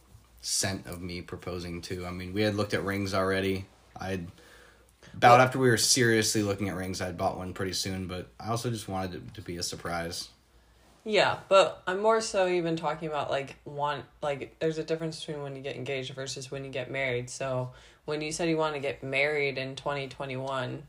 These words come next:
Speaker 2: I don't know if you realize, like, how fast that is, like, how quickly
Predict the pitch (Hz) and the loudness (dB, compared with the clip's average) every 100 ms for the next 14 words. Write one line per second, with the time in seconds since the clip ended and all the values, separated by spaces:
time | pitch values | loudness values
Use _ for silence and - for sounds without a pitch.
0 | - - - _ 147 151 143 131 139 135 | -20 -20 -20 _ -2 0 -2 -4 -6 0
1 | 135 131 127 - 131 127 - - 143 131 | 0 2 -2 -2 -4 -6 -14 -14 -6 -6
2 | 127 135 127 - - 120 123 - - - | -4 -4 -4 -4 -4 -4 -4 -6 -6 -8
3 | - 135 127 127 - - 135 123 123 | -6 -4 -4 -4 -8 -8 -6 -6 -6